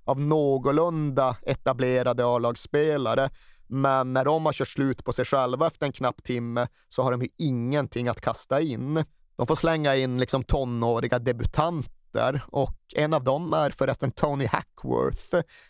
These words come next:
en kille som var med den där kvällen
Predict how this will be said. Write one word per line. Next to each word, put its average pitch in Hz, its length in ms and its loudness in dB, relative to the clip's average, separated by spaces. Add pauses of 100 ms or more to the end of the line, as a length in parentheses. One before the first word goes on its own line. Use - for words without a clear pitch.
(120)
en 131 340 0
kille 135 540 2 (300)
som 190 200 2
var 180 100 4
med 180 320 2 (220)
den 151 140 2
där 147 120 4
kvällen 131 640 2